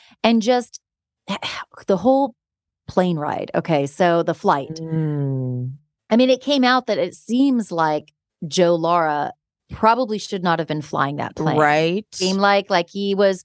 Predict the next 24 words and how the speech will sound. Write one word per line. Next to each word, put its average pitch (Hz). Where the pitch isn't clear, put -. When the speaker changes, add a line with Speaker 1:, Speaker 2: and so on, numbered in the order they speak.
Speaker 1:
certified, 214
but 170
maybe 175
newly 208
certified, 156
didn't 156
have 196
a 214
whole 202
lot 196
of 208
hours. 170
And 277
I 247
was 349
just 269
talking 180
to, 165
um, 143
Christina, 180
who 175
works 160
with 160
me, -